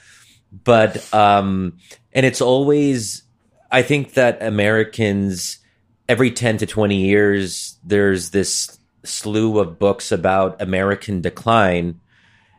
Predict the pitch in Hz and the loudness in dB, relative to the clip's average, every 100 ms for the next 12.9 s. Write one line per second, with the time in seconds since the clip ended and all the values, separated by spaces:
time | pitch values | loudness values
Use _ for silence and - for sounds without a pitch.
0 | _ 117 113 107 123 123 120 - 120 120 | _ 0 0 2 0 0 -4 -4 -6 -6
1 | - 143 139 120 131 120 110 - 104 98 | -4 0 0 0 0 2 0 0 0 0
2 | 98 101 98 92 92 95 98 90 95 98 | -2 -2 -2 -2 -2 0 0 0 -2 0
3 | 104 - 123 135 127 107 98 107 131 139 | -2 0 0 2 0 2 0 0 -2 -2
4 | - - 107 117 113 - 120 117 - - | -8 -18 -6 -6 -6 -6 -4 -4 -6 -4
5 | 113 101 98 85 98 101 98 98 - 98 | -2 0 0 -2 0 2 2 0 -2 -6
6 | 92 113 113 - 98 104 92 107 98 104 | -4 -2 -4 -4 -4 -2 -2 -2 -4 -2
7 | 95 - 120 135 107 92 104 92 90 - | -4 -2 -2 0 -2 -4 -2 0 -2 -6
8 | _ - - _ - 117 117 120 117 117 | _ -20 -20 _ 0 0 2 -4 -2 2
9 | 117 117 120 117 104 92 101 - 107 104 | 2 2 2 0 0 0 0 0 -4 0
10 | 98 92 - 92 98 101 101 92 - 95 | 0 -2 -4 0 2 2 0 -4 -6 -2
11 | 90 - - 98 95 95 95 95 92 92 | -2 -4 0 0 0 -2 0 0 0 -4
12 | 98 92 90 - 143 143 117 107 - | -6 -4 -6 -4 -2 0 0 -2 -6